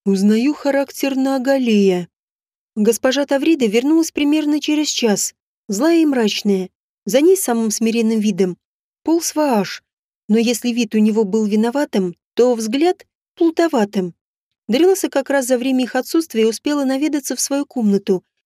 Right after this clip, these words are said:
проверить золотые горшки и посмотреть в окно на то, как прижились подаренные Нагашейдом деревья и кусты. Прекрасно прижились. Распушились. Печалиться о Нагашейде у Дариласы в принципе не было ни времени, ни возможности.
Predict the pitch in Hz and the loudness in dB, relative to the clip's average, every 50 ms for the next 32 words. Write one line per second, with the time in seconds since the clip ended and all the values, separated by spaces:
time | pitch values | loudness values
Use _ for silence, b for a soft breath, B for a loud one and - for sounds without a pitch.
0 | _ _ 226 240 254 269 294 285 277 226 220 254 262 262 262 - 269 254 214 254 | _ _ 0 0 2 2 0 0 0 -2 0 0 0 0 0 -2 -4 0 0 -2
1 | 262 247 - - 330 330 320 - 269 - - 262 262 - 285 294 294 - 269 294 | -2 -2 -2 0 0 0 0 0 -4 -4 -2 -4 -4 -2 -4 -4 -4 -4 -4 -4
2 | 302 - - 233 214 202 202 208 202 - 294 302 320 - _ _ _ _ _ _ | -6 -4 -2 0 0 2 2 0 0 -2 -4 -4 -4 -6 _ _ _ _ _ _
3 | _ - - - - 277 277 254 294 294 339 339 - - 254 240 233 262 254 254 | _ -4 -2 -2 -2 -2 0 0 2 2 2 2 2 0 0 2 2 2 2 0
4 | 240 240 247 233 233 233 233 226 254 247 - 311 330 302 269 247 226 220 233 254 | 0 0 0 2 2 0 0 0 -2 -2 0 -2 0 0 0 0 0 0 0 0
5 | 285 311 311 294 285 294 294 - - 302 285 - - 240 220 190 170 - _ _ | 2 0 0 2 0 0 0 0 -2 -4 -6 -4 -2 -2 0 0 -2 -6 _ _
6 | _ _ _ _ _ _ - 427 403 - 254 214 208 - 226 202 - 214 208 190 | _ _ _ _ _ _ -2 -2 0 2 0 -2 0 -2 -2 -2 0 0 0 2
7 | 208 214 196 202 190 - - - - _ _ _ _ _ _ _ _ _ _ - | 2 2 2 0 -2 -2 -6 -12 -16 _ _ _ _ _ _ _ _ _ _ 0
8 | 403 427 - - 453 403 - - 254 220 185 381 - - - - _ _ _ _ | 0 0 2 0 -2 0 0 0 0 2 2 0 -2 -4 -10 -14 _ _ _ _
9 | _ _ _ _ _ _ _ _ _ - 247 - - 311 311 302 285 - - 277 | _ _ _ _ _ _ _ _ _ -2 -2 0 0 2 2 2 0 0 -2 -4
10 | 247 - 262 262 262 254 254 254 240 - 269 - - 330 320 254 214 220 220 196 | -2 -2 -2 0 0 2 0 2 0 0 0 0 0 0 0 2 2 0 2 2
11 | 208 220 214 233 220 226 220 208 - 226 208 - _ - 277 311 330 320 - - | 2 2 2 2 2 2 0 0 -2 -4 -4 -4 _ -4 -2 0 0 0 -2 -2
12 | - 294 277 302 294 254 262 269 277 269 262 269 262 262 320 330 339 320 320 311 | -2 -2 0 0 0 0 0 0 0 2 2 0 0 2 2 4 4 4 4 4
13 | 311 302 294 294 285 294 294 262 262 240 220 202 - 226 202 196 - - - 202 | 2 2 2 2 0 0 -2 0 0 0 0 0 0 0 -2 -2 -2 -2 -2 -2
14 | 185 | -2